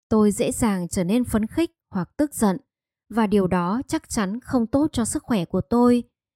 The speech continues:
Bây giờ tôi thường im lặng. Cô vui vẻ nói, "Kể từ khi tôi bắt đầu tu luyện Pháp Luân Đại Pháp, bạn bè và gia đình nói rằng tôi đã thay đổi và trông tôi rất vui vẻ. Em gái tôi cũng bắt đầu đọc sách chuyển Pháp Luân.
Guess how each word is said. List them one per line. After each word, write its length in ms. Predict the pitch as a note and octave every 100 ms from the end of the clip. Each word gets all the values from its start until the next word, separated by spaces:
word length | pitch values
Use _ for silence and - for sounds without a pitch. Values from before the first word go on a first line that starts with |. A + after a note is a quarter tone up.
| _ _ -
Bây 140 | G#3
giờ 340 | A3 G#3+ G3 F#3
tôi 100 | -
thường 240 | B3 A3 G3
im 200 | - A3+
lặng. 280 | G#3 G3+ F3 - _ _ _ _ _ _ _
Cô 300 | - A3+ A3
vui 200 | G#3+ C4
vẻ 220 | A#3+ G3+
nói, 400 | E3 F3+ F#3 A#3+ D#4+ _ _ _ _ -
"Kể 140 | A3
từ 200 | - G#3+
khi 320 | - C4+ C#4
tôi 180 | C4+ C#4
bắt 180 | B3 D#4
đầu 260 | A#3+ G3
tu 200 | F#3 D4
luyện 200 | C#4 B3
Pháp 240 | - D4+ D#4
Luân 220 | C#4 B3
Đại 140 | A#3
Pháp, 340 | - C#4+ D4 - _ _ _ -
bạn 200 | F#3+ -
bè 300 | F#3+ F#3 F3+
và 140 | F3+
gia 160 | F3+ C4+
đình 260 | G#3 F3+
nói 160 | D#3+ E3+
rằng 340 | A3 A#3 F3+ E3 _ _ _
tôi 100 | C4+
đã 140 | B3 A#3
thay 180 | C#4 C#4
đổi 320 | A3+ F#3+ D#3 - _ _
và 340 | - G3 F3+ E3+
trông 240 | - A3
tôi 300 | G#3 A3+ G#3+
rất 220 | G#3+ D#4
vui 160 | C4+ A#3+
vẻ. 400 | A3 G3+ F3 C#3+ _ _ _ _ _ _
Em 180 | A3 A3
gái 220 | G3 F#3
tôi 340 | - A#3+ A#3
cũng 200 | A#3 G#3
bắt 160 | A3+ D4
đầu 200 | A#3+ F3+
đọc 180 | E3 E3
sách 260 | - D4 -
chuyển 240 | - G3
Pháp 200 | - B3+
Luân. 340 | B3 A#3 A3+